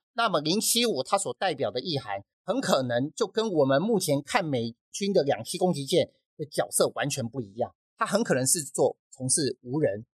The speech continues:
的这无人机的这个母舰，它很可能是从事这个搭载海军陆战队这，这一种，呃，有人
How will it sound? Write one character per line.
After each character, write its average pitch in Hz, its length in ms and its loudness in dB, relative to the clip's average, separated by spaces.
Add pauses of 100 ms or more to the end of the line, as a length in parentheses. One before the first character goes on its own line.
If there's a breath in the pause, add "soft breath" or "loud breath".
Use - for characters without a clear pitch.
(280)
的 131 160 -4
这 143 260 2
无 131 180 -6
人 143 180 4
机 151 180 -6
的 135 140 4
这 156 80 0
个 - 80 2
母 104 180 -2
舰， 151 220 -4
它 220 140 2
很 196 120 2
可 196 140 2
能 139 100 2
是 190 80 0
从 147 220 0
事 175 220 2 (100)
这 170 140 -4
个 139 100 2
搭 190 260 -2
载 156 160 2
海 120 200 -2
军 175 120 -4
陆 190 160 -2
战 170 220 2
队 160 220 0
这， 139 280 4 (160)
这 185 120 0
一 151 80 2
种， 107 320 -2
呃， 107 280 -6
有 110 140 -6
人 117 240 -4